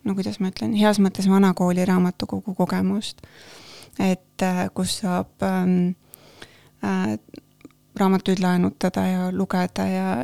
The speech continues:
ja mingeid, äh, kogukonna ettevõtmiseid, äh, teha. Ähm,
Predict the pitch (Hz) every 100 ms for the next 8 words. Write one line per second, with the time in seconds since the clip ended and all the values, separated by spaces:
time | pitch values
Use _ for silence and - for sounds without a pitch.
0 | - 190 190 190 185 185 185 - 190 196
1 | 190 208 208 202 190 185 185 202 202 190
2 | 196 _ - 202 190 185 180 - 185 185
3 | 185 190 - 208 185 190 185 185 190 196
4 | _ _ - - - - - - - -
5 | 202 196 196 190 196